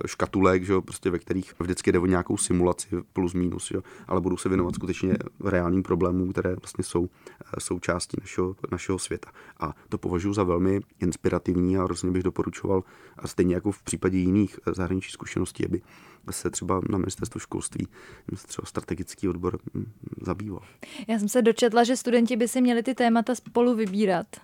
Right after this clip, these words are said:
Speaker 2: podle toho, co je zajímá a co považujou
Speaker 1: Hmm.
Speaker 2: za užitečné,
Speaker 1: Hmm.
Speaker 2: což mi přišlo taky zajímavý. A jenom jsem si říkala, jak moc je to slučitelné s tím, aby byli pak vlastně zase připraveni na univerzity, který se tímhle způsobem zatím nereformujou.
Speaker 1: Já si nemyslím,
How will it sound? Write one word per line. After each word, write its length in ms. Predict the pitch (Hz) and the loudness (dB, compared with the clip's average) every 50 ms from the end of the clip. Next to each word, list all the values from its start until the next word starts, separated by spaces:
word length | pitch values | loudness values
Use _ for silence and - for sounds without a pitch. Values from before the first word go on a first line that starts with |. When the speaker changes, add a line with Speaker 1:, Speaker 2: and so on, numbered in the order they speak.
| _ _ - | _ _ -4
Speaker 2:
podle 260 | - 220 202 208 208 | -2 0 0 0 0
toho, 200 | 208 226 220 226 | 0 0 0 0
co 140 | 220 - 220 | 0 0 0
je 120 | 214 233 | 2 2
zajímá 480 | 220 226 208 208 214 214 202 185 190 - | 4 4 4 4 4 4 4 4 2 0
a 100 | - 214 | 0 -2
co 120 | - 220 | -4 -4
považujou 400 | 202 - 202 196 208 - 214 214 | -4 -2 0 0 2 2 2 2
Speaker 1:
Hmm. 60 | 220 | 2
Speaker 2:
za 140 | 214 220 208 | 2 0 0
užitečné, 640 | - 214 214 220 208 - 190 - - - 190 175 175 190 | 2 2 0 0 0 -2 -4 -6 -6 -6 -4 -4 -2 0
Speaker 1:
Hmm. 80 | 185 185 | 0 0
Speaker 2:
což 140 | 190 - - | 0 -2 -4
mi 80 | 202 | -8
přišlo 300 | 202 - - - - 233 | -8 -8 -8 -6 -6 -6
taky 220 | 214 220 - - 214 | -6 -4 -4 -2 0
zajímavý. 440 | 214 208 214 214 208 202 208 208 - - - - - - - - | 0 2 2 2 2 2 0 -2 -4 -6 -14 -20 -20 -12 -4 -2
A 40 | |
jenom 140 | 214 220 214 | 0 0 0
jsem 140 | 208 - 214 | 0 -2 -2
si 140 | - - 247 | 0 0 0
říkala, 340 | 233 220 - 214 214 226 226 | 0 2 2 4 6 6 6
jak 160 | 214 214 - | 6 4 2
moc 260 | 226 226 220 - - | 0 0 0 0 0
je 60 | 233 | 2
to 100 | 220 254 | 2 2
slučitelné 720 | - - 247 240 202 - 262 214 - 240 233 240 240 254 | 2 4 2 2 2 2 2 4 6 6 6 6 6 4
s 60 | - | 2
tím, 180 | - - 233 233 | 2 2 4 4
aby 180 | 233 214 233 208 | 4 4 2 2
byli 160 | 220 233 233 | 2 0 0
pak 140 | 226 226 214 | 0 -2 -2
vlastně 260 | 226 226 - - 226 | -2 -2 -2 -2 -4
zase 220 | 226 220 - 233 | -2 -2 -4 -6
připraveni 520 | - - 240 202 226 226 220 226 226 233 233 | -4 -4 -2 0 0 2 2 4 4 4 4
na 120 | 233 - | 4 4
univerzity, 640 | - 220 226 226 214 220 220 208 202 220 - 233 208 | 4 4 4 4 4 2 0 -2 -4 -4 -4 -6 -6
který 380 | - - 226 214 220 220 220 - - | -4 -4 -4 -2 -2 -4 -4 -6 -8
se 180 | - - 220 208 | -8 -6 -6 -6
tímhle 300 | 208 - 226 226 220 214 | -2 0 0 2 2 0
způsobem 460 | - - 208 - 233 208 226 226 214 | -2 -6 -6 -2 0 2 4 4 2
zatím 300 | 214 214 - 220 214 214 | 2 0 2 4 4 4
nereformujou. 920 | 202 180 175 185 170 - - 185 175 175 175 170 170 165 165 180 185 190 - _ - | 4 2 0 -4 -6 -4 -4 -4 -2 -2 -2 -2 -2 -4 -4 -6 -8 -10 -10 _ -6
Speaker 1:
Já 80 | 104 - | -6 -4
si 140 | - - - | -2 0 2
nemyslím, 380 | 107 98 110 - - 135 135 | 4 4 4 2 2 2 0